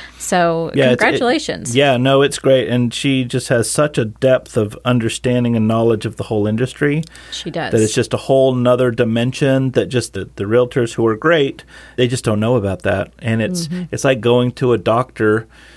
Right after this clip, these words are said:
Speaker 2: You're gonna go to a podiatrist if your feet hurt. You're not gonna go to an optometrist, okay? So
Speaker 1: Exactly. <laughs>
Speaker 2: the senior real estate specialist really is the specialist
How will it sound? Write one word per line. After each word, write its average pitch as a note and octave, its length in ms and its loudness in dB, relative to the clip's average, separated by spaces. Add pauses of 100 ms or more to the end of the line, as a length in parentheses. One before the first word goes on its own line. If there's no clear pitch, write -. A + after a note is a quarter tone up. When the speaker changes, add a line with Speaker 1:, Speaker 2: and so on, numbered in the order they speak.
(300)
Speaker 2:
You're B2 80 -10
gonna C3+ 120 0
go C3 100 2
to C3 80 4
a B2+ 100 4
podiatrist C3 640 0
if A#2 120 -4
your A2+ 160 0
feet C3 320 -4
hurt. A#2 260 2
You're A2 80 -4
not A#2+ 120 -2
gonna A#2 100 -6
go A2+ 120 0
to A#2 120 2
an B2+ 60 2
optometrist, A2+ 720 -4
okay? A2+ 360 -4
So F#3+ 80 -8
Speaker 1:
Exactly. G#3+ 880 0
<laughs> - 80 -4
Speaker 2:
the B2+ 100 4
senior D3+ 300 2
real C#3+ 120 6
estate C3+ 260 0
specialist A#2 440 0
really B2+ 520 4
is A#2+ 180 2
the A2 100 -4
specialist C3+ 880 -2